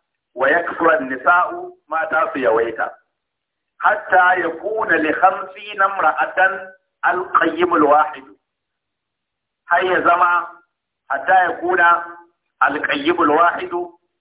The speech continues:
har mai tsayuwa guda ya kasance "li khamsina امرأة"، ga mace hamsin, mutum guda sai da al'amuran.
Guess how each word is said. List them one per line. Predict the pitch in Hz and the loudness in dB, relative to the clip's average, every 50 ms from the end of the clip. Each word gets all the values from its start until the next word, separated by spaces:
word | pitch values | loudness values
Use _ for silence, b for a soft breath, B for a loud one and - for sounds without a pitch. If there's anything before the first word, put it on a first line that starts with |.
| _ _ - - | _ _ -4 0
har | 185 190 185 185 190 | 0 0 0 0 -2
mai | 190 165 160 151 139 - - - - - | 0 0 0 0 -2 -4 -8 -14 -8 -4
tsayuwa | - 147 160 165 180 185 185 185 185 175 - - | -2 0 2 2 4 4 4 4 4 4 2 0
guda | 151 151 151 175 175 180 175 | -2 -2 0 2 2 2 2
ya | 165 - | 0 -2
kasance | - 165 165 165 156 143 143 - - 160 160 160 160 165 - - _ _ _ _ _ _ | -6 -6 -6 -6 -6 -8 -8 -8 -8 -6 -4 -4 -6 -6 -10 -16 _ _ _ _ _ _
"li | 127 127 | -8 -6
khamsina | - - 175 170 165 - - 165 156 151 | -2 -2 -2 -2 -2 -4 -2 0 0 0
امرأة"، | 151 147 156 165 165 165 170 - - 156 139 135 | 0 0 0 -2 0 0 -2 -4 -4 -6 -6 -6
ga | 139 135 | -6 -6
mace | 127 127 - - 156 151 | -6 -6 -8 -8 -4 -2
hamsin, | 139 135 135 - - 147 135 135 139 - _ _ _ _ _ - | -2 -2 -4 -4 -6 -4 -4 -4 -6 -10 _ _ _ _ _ -6
mutum | 139 135 135 170 170 170 160 - | -4 -2 0 2 2 2 2 2
guda | 135 139 143 147 156 156 156 160 165 160 160 - | 2 2 2 4 2 4 2 2 0 -2 -6 -8
sai | 160 147 | -6 -4
da | 143 135 | -2 -2
al'amuran. | 139 135 139 143 147 147 143 131 117 | -2 0 -2 0 0 0 0 0 -2